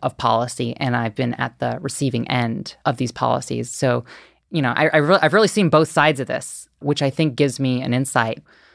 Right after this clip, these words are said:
Ver-, you know, ma-, many of these, of these politicians that tout their veteran status, they don't really talk about these more nuanced issues or these more complicated, terrible things that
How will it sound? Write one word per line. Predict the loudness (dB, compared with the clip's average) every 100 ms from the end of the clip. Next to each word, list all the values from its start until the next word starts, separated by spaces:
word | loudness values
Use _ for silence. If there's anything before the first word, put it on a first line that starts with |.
| _
Ver-, | 2 2
you | 4
know, | 4
ma-, | 4 4
many | 4 4
of | 2 2
these, | 2 2 0 -4
of | -8 -4
these | -4
politicians | 0 0 0 0 -2 -2
that | -2 -2
tout | 0 -2 -2
their | -8 -8 -8 -10
veteran | -4 0 2 2 0
status, | -4 -2 -2 -2 -6 -10 -2
they | 0
don't | 0 0
really | 0 0
talk | -2 -4 -4 -4
about | -2 -2 -2 -4
these | -6 -2
more | 2 2 4 2 0 -4 _ _ _
nuanced | 0 2 2 0 -4
issues | -6 -2 -2 -2 -2
or | -2
these | -2
more | 0 -2
complicated, | -2 -6 -6 -4 -2 -2 -6 _
terrible | -8 0 2 2
things | 0 2 2 2
that | -2 -4